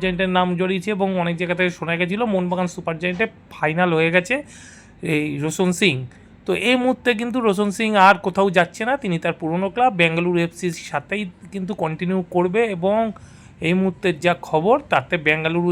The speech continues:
এফসির সাথে কিন্তু আরও চার বছরে কন্ট্রাক্ট বাড়িয়ে নিয়েছে রোশন সিং, মানে বেঙ্গালুরু এফসিতে দু হাজার ঊনত্রিশ সাল পর্যন্ত থেকে যাচ্ছেন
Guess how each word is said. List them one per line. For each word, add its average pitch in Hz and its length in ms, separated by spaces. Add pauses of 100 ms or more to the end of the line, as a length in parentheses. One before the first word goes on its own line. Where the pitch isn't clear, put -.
এফসির - 300
সাথে 175 240
কিন্তু 180 220 (180)
আরও 175 140 (320)
চার 185 220 (220)
বছরে 185 300 (140)
কন্ট্রাক্ট 165 440 (120)
বাড়িয়ে 160 300
নিয়েছে 170 320
রোশন 165 380
সিং, 226 120 (160)
মানে 160 180 (580)
বেঙ্গালুরু 190 520
এফসিতে 185 300 (140)
দু 170 140
হাজার 180 180 (140)
ঊনত্রিশ 175 460
সাল 170 140 (120)
পর্যন্ত 170 400 (240)
থেকে 156 260
যাচ্ছেন 175 320